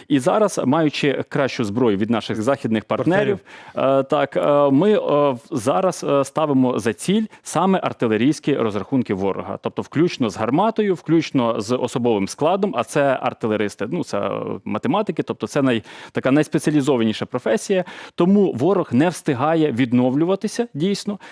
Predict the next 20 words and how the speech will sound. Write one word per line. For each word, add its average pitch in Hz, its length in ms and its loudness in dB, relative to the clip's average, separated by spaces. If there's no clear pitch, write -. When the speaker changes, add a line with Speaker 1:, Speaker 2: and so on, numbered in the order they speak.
Speaker 1:
ні 170 160 4
на, 143 180 2
е, 143 400 2
Speaker 2:
Незважаючи 143 480 2
Speaker 1:
особливо 143 240 4
Speaker 2:
на 135 60 -2
кількість, 127 360 0
да, 120 160 2
знищеної 113 240 0
Speaker 1:
Так, 127 100 -6
Speaker 2:
артилерії. 127 160 2
Speaker 1:
незважаючи 151 680 2
на 151 140 4
навіть 151 180 2
Speaker 2:
Останнє 170 180 2
Speaker 1:
свій 143 60 2
Speaker 2:
запитання. 214 280 2
Speaker 1:
запаси, 147 160 2
так. - 120 0
Speaker 2:
Ворог 165 140 0